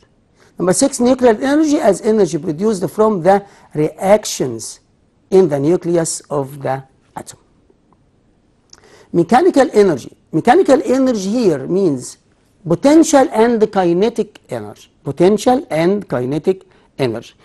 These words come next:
So what's meant by mechanical energy? Mechanical energy, it is the summation of what? Of potential and kinetic.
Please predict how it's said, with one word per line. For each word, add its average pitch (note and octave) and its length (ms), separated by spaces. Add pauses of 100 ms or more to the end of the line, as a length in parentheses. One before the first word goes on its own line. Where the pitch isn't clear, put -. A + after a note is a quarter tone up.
(120)
So G#3 180
what's A3 260
meant C4+ 300
by A#3 300
mechanical F#3+ 640
energy? C4+ 400
Mechanical G3+ 500
energy, A#3 480 (160)
it - 80
is F3+ 160
the E3+ 80
summation C#4+ 800 (400)
of C4 520 (140)
what? F3+ 400 (120)
Of E3+ 240
potential C#4 680 (2500)
and A3 540
kinetic. D3 540